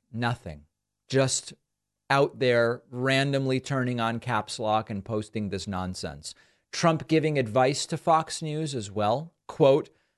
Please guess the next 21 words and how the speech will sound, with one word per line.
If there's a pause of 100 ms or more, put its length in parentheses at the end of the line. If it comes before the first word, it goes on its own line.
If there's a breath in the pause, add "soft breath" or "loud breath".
this
is
in
all
caps, (460)
"Fox
should
embrace
maga. (300)
Their
primetime
viewership
is
down
thirty-seven
percent
from
just
a
year
ago,